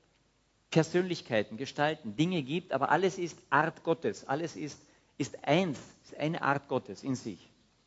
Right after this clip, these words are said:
Tim Keller hat das einmal so gesagt, das ist eine, eine Einigkeit in einer tiefen Freude und Ergänzung miteinander,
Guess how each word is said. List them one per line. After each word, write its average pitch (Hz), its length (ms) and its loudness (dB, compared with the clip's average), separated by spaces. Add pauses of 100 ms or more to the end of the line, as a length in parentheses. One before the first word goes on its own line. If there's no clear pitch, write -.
(920)
Tim 147 160 0
Keller 160 180 8
hat 135 80 6
das 131 80 -4
einmal 135 160 0
so 165 140 0
gesagt, 147 340 2
das 143 140 -4
ist 156 160 -4
eine, 135 260 2 (380)
eine 135 260 4 (100)
Einigkeit 139 840 2
in 147 100 -6
einer 143 260 0
tiefen 202 400 -6
Freude 151 520 0
und 151 160 -4
Ergänzung 143 500 2
miteinander, 151 560 2